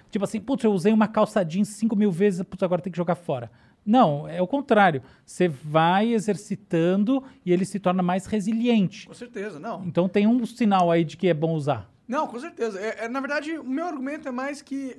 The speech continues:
Speaker 2: acho que a gente chegou num momento da sociedade, e por causa da tecnologia, dos celulares e tal, que a gente tá usando muito o nosso cérebro, mas com pouca coisa produtiva.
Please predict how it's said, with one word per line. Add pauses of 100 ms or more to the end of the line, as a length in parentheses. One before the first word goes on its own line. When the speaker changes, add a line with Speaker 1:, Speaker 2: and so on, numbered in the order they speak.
Speaker 2:
acho
que
a
gente
chegou
num
momento
da
sociedade, (500)
e
por
causa
da
tecnologia,
dos
celulares
e
tal, (380)
que (180)
a
gente
tá
usando
muito
o
nosso
cérebro,
mas
com
pouca
coisa
produtiva.